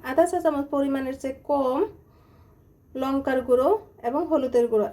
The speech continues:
এক চিমটি পরিমাণের মতো ধনিয়ার গুঁড়ো। আমরা এখানে আদা এবং রসুন এক চা চামচের মতো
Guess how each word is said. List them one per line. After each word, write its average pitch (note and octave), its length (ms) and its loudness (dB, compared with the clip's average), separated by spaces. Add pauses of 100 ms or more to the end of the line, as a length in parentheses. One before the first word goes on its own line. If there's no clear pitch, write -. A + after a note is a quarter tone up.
(100)
এক F4 160 -4
চিমটি G4 280 -6 (100)
পরিমাণের C4+ 440 -2
মতো A#3+ 140 -2 (140)
ধনিয়ার C4 400 0
গুঁড়ো। G3+ 180 2 (240)
আমরা C4+ 180 -2 (100)
এখানে C#4 300 -6 (640)
আদা B3+ 240 0 (340)
এবং B3+ 180 -2 (160)
রসুন C4+ 340 0 (380)
এক C4+ 120 -10
চা E4 120 -4
চামচের C#4 420 -2
মতো B3 180 -2